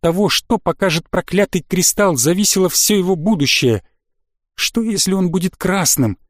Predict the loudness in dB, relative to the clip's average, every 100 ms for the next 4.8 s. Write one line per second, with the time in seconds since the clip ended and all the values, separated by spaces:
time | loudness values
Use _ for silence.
0 | _ _ _ -4 2 2 4 2 2 0
1 | 2 2 2 0 0 0 0 0 2 2
2 | 2 2 2 2 2 2 0 2 2 0
3 | 0 -2 0 0 2 2 4 2 0 0
4 | 0 0 0 0 -2 2 2 2